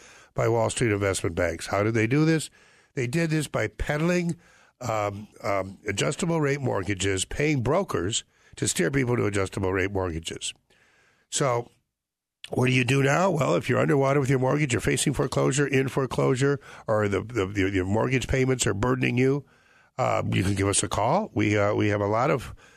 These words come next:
there's a lot of options that people don't know. It's oftentimes, it's, it's, it's like any knowledge in any field. You know, there's an old saying that the more you know, the more you realize you don't know.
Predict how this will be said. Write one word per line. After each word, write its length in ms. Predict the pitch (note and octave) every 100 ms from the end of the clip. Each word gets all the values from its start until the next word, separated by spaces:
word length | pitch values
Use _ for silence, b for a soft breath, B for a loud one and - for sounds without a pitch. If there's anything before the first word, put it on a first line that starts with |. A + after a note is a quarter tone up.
| B
there's 100 | G2+
a 60 | G#2
lot 240 | B2 G3
of 80 | F3+
options 400 | F3+ E3 D#3+ C3+
that 180 | C#3+ B2
people 260 | C#3 D3
don't 220 | C3+ C3+ D3+
know. 140 | C#3
It's 260 | A#2 A2 D3+
oftentimes, 640 | E3+ A3 E3 C#3+ C#3 A#2+
it's, 220 | G#2 - b b b b B2+
it's, 140 | A#2
it's 300 | B2+ C3 -
like 180 | C#3+ E3+
any 160 | G3
knowledge 400 | F3 D3 C#3+ B2+
in 80 | A#2+
any 160 | C3+ C3
field. 480 | - A2+ F2 - - _ _ _ b b b b b -
You 60 |
know, 100 | A#2+
there's 120 | A#2 A#2
an 80 |
old 220 | C#3 D3+ -
saying 300 | C3+ A#2 G2+
that 120 | F#2+
the 80 | G2
more 220 | A2+ B2+
you 120 | A#2+
know, 220 | A#2 A2+
the 100 | G#2+
more 200 | A2 A2
you 100 | G#2+
realize 380 | G#2+ G#2 G2+ F#2
you 80 | G2+
don't 420 | F#2+ A2+ G#2+ A2+
know. 360 | F#2 - -